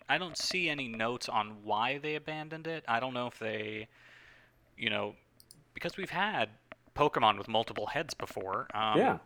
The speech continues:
Speaker 1: Doduo and Dodrio, and it's just weird to me that, like, maybe they felt that was too much of a copy one generation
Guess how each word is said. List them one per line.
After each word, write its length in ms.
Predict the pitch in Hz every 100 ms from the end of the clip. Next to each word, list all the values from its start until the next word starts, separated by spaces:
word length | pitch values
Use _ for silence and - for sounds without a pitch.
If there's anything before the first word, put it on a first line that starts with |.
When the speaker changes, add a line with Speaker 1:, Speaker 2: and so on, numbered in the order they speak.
| - - 117 -
Speaker 1:
Doduo 520 | 117 113 117 110 107
and 100 | 98
Dodrio, 680 | 104 98 101 143 110 98 101
and 420 | 117 113 110 107 -
it's 200 | 123 -
just 200 | 143 -
weird 200 | 135 139
to 60 | 135
me 80 | 113
that, 160 | 107
like, 400 | 113 110 107 101 - _ 127
maybe 240 | 120 147
they 100 | 147
felt 240 | - 127
that 100 | 123
was 120 | 110 -
too 180 | - 135
much 200 | 110 113
of 80 | 110
a 60 |
copy 440 | 107 - 104 104 117
one 360 | 107 107 110
generation 520 | 107 104 98 101 -